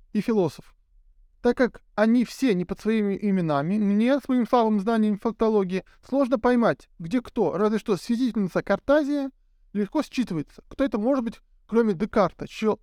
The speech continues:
латинизированное имя Картезиус? А вот в честь кого назван главный герой Эразмус, сказать точно не могу.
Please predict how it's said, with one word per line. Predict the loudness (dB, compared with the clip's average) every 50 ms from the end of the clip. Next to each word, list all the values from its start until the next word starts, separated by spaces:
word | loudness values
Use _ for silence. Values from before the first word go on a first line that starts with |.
| _ _ -4
латинизированное | -4 -4 -2 0 0 0 2 2 0 0 0 0 -2 -2 -4
имя | -2 -2 0 0 2 0 0 -2 -6 _ _ _ _ _ _ _
Картезиус? | -4 -4 -4 -2 0 0 0 0 -2 -6 -8 -10 -12 _ _ _ _ _ _ _ _ _ _ _ _ _ _ _ _ _ _ _ -4
А | 0
вот | 2 0 0
в | 0 -4
честь | -4 -2 -2 -2 0
кого | -2 0 0 2
назван | 2 0 0 0 0 0 2
главный | 2 2 2 0 -2
герой | 0 0 0 2 2 0 0 -2 _
Эразмус, | -4 0 2 4 4 4 2 2 0 -2 -2 -6 _ _ _ _ _ _ _ _ _ _ _ _ _ -20
сказать | -6 0 2 2 2 2 -2 -8 -20 _ _
точно | -4 -2 0 0 0
не | 2 2 2
могу. | 2 0 0 -2 -8 -12